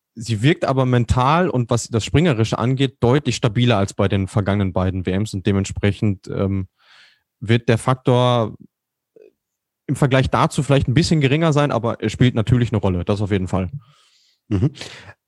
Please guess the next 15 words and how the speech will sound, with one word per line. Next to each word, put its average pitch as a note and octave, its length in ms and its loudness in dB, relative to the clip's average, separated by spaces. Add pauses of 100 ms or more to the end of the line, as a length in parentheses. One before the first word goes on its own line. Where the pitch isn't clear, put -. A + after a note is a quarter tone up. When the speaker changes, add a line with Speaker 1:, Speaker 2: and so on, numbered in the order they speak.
(300)
Speaker 2:
Ähm, G#2 540 2 (540)
ich D#3 200 0
glaube, F#2 460 -2 (260)
wenn D#3 300 2
sie G#2 440 -2 (360)
diesen B2+ 240 2
Fluch F#3 680 0 (500)
beendet, C#3 500 2
au-, A#2 140 0
schon D#3 240 0
auf C#3 140 0
der C3+ 100 2
Normalschanze, G#2+ 800 0 (680)
ja, E2 240 -8 (140)
dann, F2 380 -2